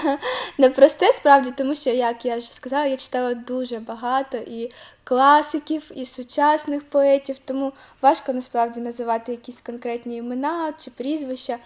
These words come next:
Це, мабуть, е, усе,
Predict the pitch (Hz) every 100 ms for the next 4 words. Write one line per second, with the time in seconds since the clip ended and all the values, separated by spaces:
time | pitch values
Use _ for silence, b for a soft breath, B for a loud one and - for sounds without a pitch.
0 | B B B _ - 294 269 262 254 247
1 | 226 254 262 262 254 - 240 226 226 -
2 | 262 247 b b b b b b - 247
3 | - 269 339 311